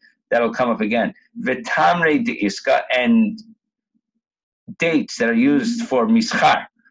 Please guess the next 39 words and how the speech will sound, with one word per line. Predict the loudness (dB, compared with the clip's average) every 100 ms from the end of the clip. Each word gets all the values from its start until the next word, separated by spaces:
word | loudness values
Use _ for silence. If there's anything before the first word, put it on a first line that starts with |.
| _
right? | -4 -2
Iska, | -4 -4 -4 -4
for | -4
asek, | -2 -2 -4 -12
for | -14 -8 -4
business. | -4 -4 -8 -12 _ -20 -20 -4
All | 4 4
of | 4
these | 0 0
things, | -2 -2 -2
Rav | 2 4 4
Asar, | 0 0 0
you | 2 -2
can't, | -2 0 0 -2 -10 _ _ _ _ -6
I |
guess | -2 -2 -2
you | -2
can't | 0 0 -2
eat | -4 -2 0
any | 0 0
of | 0
these | 0 0 0
things. | -6 -4 -6 -8 _ -20 -20 -4
Um, | 2 6 6 4 2 0 -2
you | -2
can't | 2 0 2
do | -2
shchita | -2 -4 -2 2 4 6
on | 4 4
Yom | 0 0
Tov | -2 0
on | 2
these | 0 0
things, | -2 -2
'cause | -2 -2
these | 0 -2
things | -2 -2
are | 0
muktzah, | 0 -2 -8